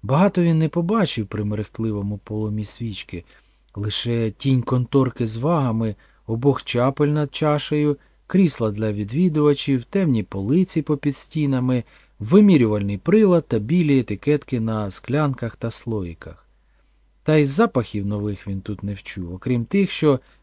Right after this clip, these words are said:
відчував ще з надвору. Але він одразу пройнявся серйозністю, що панувала в цих приміщеннях, можна навіть сказати,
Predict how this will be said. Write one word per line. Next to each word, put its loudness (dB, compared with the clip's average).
відчував 0
ще -2
з -6
надвору. -6
Але -8
він -8
одразу -2
пройнявся -2
серйозністю, -2
що -8
панувала 0
в -10
цих -6
приміщеннях, 0
можна 0
навіть 0
сказати, -2